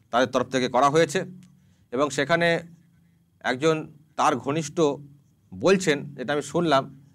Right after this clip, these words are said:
যে ওই মহিলার, যাকে শিলথানি করা হয়েছে, মারধর করা হয়েছে, তার নাকি সারা শরীরে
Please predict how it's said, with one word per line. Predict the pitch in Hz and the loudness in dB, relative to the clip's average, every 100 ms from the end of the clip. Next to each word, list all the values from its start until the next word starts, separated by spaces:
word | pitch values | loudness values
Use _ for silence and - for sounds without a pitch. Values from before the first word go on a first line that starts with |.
| _ _ _ - | _ _ _ -6
যে | 127 | 2
ওই | 151 156 | 2 2
মহিলার, | 139 156 165 156 143 - _ _ _ _ | 2 2 4 4 2 -16 _ _ _ _
যাকে | 123 123 156 | -4 -2 -2
শিলথানি | 139 139 143 147 | 0 0 2 0
করা | 143 147 | 2 4
হয়েছে, | 143 151 | 4 0
মারধর | 127 127 143 143 | 0 0 -2 0
করা | 139 143 | 2 2
হয়েছে, | 151 139 123 120 - _ _ _ _ _ _ | 2 0 -2 -4 -8 _ _ _ _ _ _
তার | 120 147 | 0 0
নাকি | 165 190 | 2 0
সারা | 185 135 160 170 | 2 2 4 4
শরীরে | - 139 170 156 123 | 0 0 2 2 2